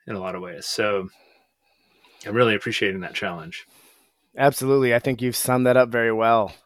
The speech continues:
Speaker 2: And, you know, being comfortable with, uh, an America that is ambiguous, that is ever changing, is actually the nature of America. We don't know who's gonna come to our shores and how they're gonna impact our culture.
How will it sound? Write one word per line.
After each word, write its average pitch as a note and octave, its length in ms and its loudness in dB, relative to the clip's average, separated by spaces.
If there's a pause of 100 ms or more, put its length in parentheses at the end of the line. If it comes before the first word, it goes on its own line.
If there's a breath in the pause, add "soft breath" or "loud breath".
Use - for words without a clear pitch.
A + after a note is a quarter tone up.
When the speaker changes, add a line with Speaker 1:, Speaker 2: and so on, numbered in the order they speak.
(120)
Speaker 2:
And, A2+ 560 -2
you A#2+ 80 -2
know, A#2 120 0
being C3+ 320 2
comfortable C3+ 580 2
with, B2+ 480 2
uh, A2+ 240 2
an A#2+ 120 0
America B2+ 420 2
that B2 120 4
is A#2 160 2
ambiguous, A#2+ 720 2
that A2 180 2
is G#2+ 120 -2
ever A2+ 220 2
changing, B2+ 640 -2 (120)
is A#2+ 180 0
actually A#2+ 380 0
the A#2 80 -2
nature A#2 340 -2
of A2+ 80 -4
America. A2 580 -4 (280)
We A#2+ 80 2
don't C3+ 160 2
know C3+ 220 6
who's C3+ 160 4
gonna C3+ 180 4
come C3 180 2
to B2+ 120 2
our B2+ 120 6
shores B2+ 420 4
and G#2+ 120 -4
how A#2 140 4
they're A#2 140 2
gonna A2+ 200 0
impact A2 360 -2
our G#2+ 120 0
culture. G#2 440 -4